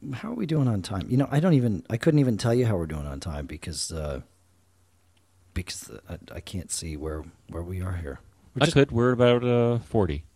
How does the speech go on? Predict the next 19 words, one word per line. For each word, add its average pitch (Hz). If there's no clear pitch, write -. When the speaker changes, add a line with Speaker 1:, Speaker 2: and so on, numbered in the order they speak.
Speaker 1:
All 175
right. 90
I -
think 147
we're 92
a 78
little 73
bit -
shy 80
of 67
forty, 64
but -
that's 131
okay. -
Matthew 147
has 120
a 120
question -
about 87